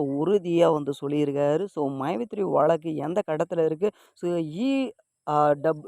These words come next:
இ ஓ டபிள்யூ கே வந்து சவால் விடுக்கிற ஒரு நிலைமைக்கு இப்போ வந்திருக்கும். So, இப்படி தினம், அதாவது இன்னைக்கு வந்து பார்த்தீங்கன்னா, அந்த அளவுக்கு மை வி த்ரீயோட, ஆ,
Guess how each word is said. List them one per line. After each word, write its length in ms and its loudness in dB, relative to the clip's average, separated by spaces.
இ 160 -2
ஓ 160 4
டபிள்யூ 360 0
கே 160 0
வந்து 320 0
சவால் 560 4
விடுக்கிற 400 0
ஒரு 280 2
நிலைமைக்கு 540 2
இப்போ 200 -4
வந்திருக்கும். 560 -2
So, 60 0
இப்படி 380 2
தினம், 480 4
அதாவது 420 4
இன்னைக்கு 280 2
வந்து 180 0
பார்த்தீங்கன்னா, 400 0
அந்த 260 0
அளவுக்கு 320 0
மை 180 -2
வி 120 -2
த்ரீயோட, 480 4
ஆ, 80 0